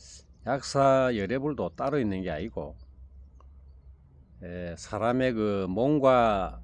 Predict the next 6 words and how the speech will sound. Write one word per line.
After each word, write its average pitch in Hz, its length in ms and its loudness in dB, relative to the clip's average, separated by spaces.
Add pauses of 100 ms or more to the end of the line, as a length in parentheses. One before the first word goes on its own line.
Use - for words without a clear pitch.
마음의 107 540 0
그 92 260 -4
병을 101 500 -4 (1040)
치유해주는 143 1700 0
사람이 139 460 4
나타나면은 113 800 2